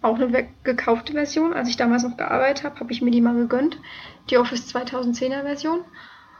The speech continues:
Und ja, die ist auf meinem Rechner installiert. Und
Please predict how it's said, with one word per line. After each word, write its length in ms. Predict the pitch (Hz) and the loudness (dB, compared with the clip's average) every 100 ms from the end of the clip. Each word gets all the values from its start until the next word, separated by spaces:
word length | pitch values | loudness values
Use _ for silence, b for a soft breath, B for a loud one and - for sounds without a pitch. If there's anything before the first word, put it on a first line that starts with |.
| B _ _ | B _ _
Und 600 | 269 277 285 285 285 - | 2 6 6 4 0 0
ja, 200 | 240 - - | 0 0 -4
die 60 | 254 | -4
ist 80 | - | -2
auf 80 | |
meinem 200 | 277 269 | -2 -4
Rechner 280 | 254 - 233 | -4 -4 -8
installiert. 440 | 240 - - - - - - B B B B B _ _ | -8 -10 -10 -12 -14 -20 -20 B B B B B _ _
Und 840 | - 269 262 262 254 262 254 - | -2 2 4 2 0 -2 -6 -10